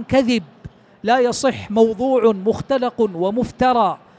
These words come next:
على النبي صلى الله عليه وسلم. والواجب في مثل ذلك أن نضرب عنه صفحا، وألا يوقف مع مثله. وفي غيره من الأحاديث الصحيحة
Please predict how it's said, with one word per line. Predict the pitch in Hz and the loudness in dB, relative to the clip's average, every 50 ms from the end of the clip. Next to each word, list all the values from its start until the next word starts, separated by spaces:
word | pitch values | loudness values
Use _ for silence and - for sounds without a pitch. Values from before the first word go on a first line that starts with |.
| _ _ _ - | _ _ _ -8
على | 160 190 226 | -4 -2 -2
النبي | 247 233 220 214 208 220 254 233 214 196 | -2 -2 -4 -4 -4 -4 -4 -4 -4 -4
صلى | - - 233 208 196 190 | -2 -4 -4 -4 -4 -4
الله | 196 208 226 214 170 175 175 | -2 0 0 0 0 0 -2
عليه | 165 190 202 202 180 | -2 -4 -4 -4 -4
وسلم. | 165 165 - - 240 254 262 269 285 330 320 - - - - _ _ - | -4 -4 -4 -6 -6 -6 -6 -8 -8 -10 -10 -16 -20 -20 -20 _ _ -4
والواجب | 175 170 180 170 196 226 226 208 185 202 185 185 | -4 0 0 0 0 0 -2 -2 -4 -6 -6 -6
في | 190 - 202 180 | -6 -6 -8 -8
مثل | 190 220 220 - 185 190 185 170 | -6 -8 -8 -8 -8 -8 -6 -4
ذلك | 185 214 226 233 226 233 214 - | -4 -4 -4 -4 -6 -8 -6 -4
أن | 254 269 269 - - 190 202 202 | -4 -4 -6 -8 -12 -12 -10 -6
نضرب | 208 226 190 190 202 196 170 180 | -6 -6 -4 -2 -2 -2 0 -2
عنه | 175 175 202 196 180 175 | -4 -4 -6 -6 -4 -4
صفحا، | 160 - 208 185 - - - 180 160 143 131 - - _ _ _ _ _ _ - | -4 -4 -4 -6 -6 -6 -6 -6 -6 -6 -8 -14 -20 _ _ _ _ _ _ -6
وألا | 220 247 269 285 285 277 269 | -4 -4 -2 -2 -2 -4 -4
يوقف | 269 269 269 240 - 247 - - | -4 -4 -6 -4 -4 -4 -4 -4
مع | 226 202 196 175 175 175 | -4 -4 -4 -4 -6 -4
مثله. | 180 202 220 - 240 247 277 254 220 - _ _ _ _ _ _ - | -4 -6 -6 -8 -8 -8 -6 -6 -6 -8 _ _ _ _ _ _ -6
وفي | 214 185 - - 214 202 | -6 -6 -4 -4 -4 -2
غيره | 233 247 240 220 208 196 190 196 | -2 -2 -4 -2 -4 -4 -4 -6
من | 185 180 185 | -8 -10 -12
الأحاديث | 185 180 175 180 - 196 190 185 208 214 202 - | -12 -12 -12 -12 -10 -10 -10 -10 -10 -10 -10 -10
الصحيحة | 180 - - - 170 - - 220 226 - 254 226 | -10 -10 -10 -10 -10 -6 -6 -6 -6 -4 -6 -6